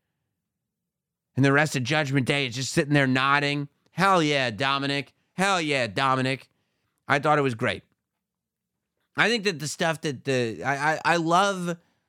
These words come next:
watching the evolution of these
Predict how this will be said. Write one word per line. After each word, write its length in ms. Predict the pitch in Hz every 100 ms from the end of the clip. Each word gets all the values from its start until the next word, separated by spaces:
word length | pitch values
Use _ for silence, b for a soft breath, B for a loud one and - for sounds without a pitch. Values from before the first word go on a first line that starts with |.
| _ _ _ _ _ _
watching 500 | 110 127 160 - 147
the 180 | 135 120
evolution 920 | 131 135 131 123 143 - 101 95 92 98 _ _ _ _ _ _ _ _ _
of 180 | 113 113
these 480 | 120 123 123 113